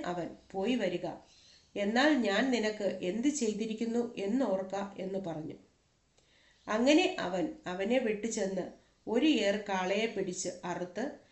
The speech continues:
കാളയുടെ മരക്കോപ്പ് കൊണ്ട് മാംസം പാകം ചെയ്ത് ജനത്തിനു കൊടുത്തു.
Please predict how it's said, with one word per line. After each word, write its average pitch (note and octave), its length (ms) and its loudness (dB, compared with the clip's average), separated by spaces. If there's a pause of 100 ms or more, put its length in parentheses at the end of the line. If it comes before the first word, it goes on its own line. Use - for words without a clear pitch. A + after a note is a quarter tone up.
(300)
കാളയുടെ B3 460 4
മരക്കോപ്പ് A#3 640 2
കൊണ്ട് G3 320 -2 (240)
മാംസം G3 500 -2
പാകം G3 460 -4
ചെയ്ത് E3 440 -6 (320)
ജനത്തിനു A3 480 0
കൊടുത്തു. - 380 -4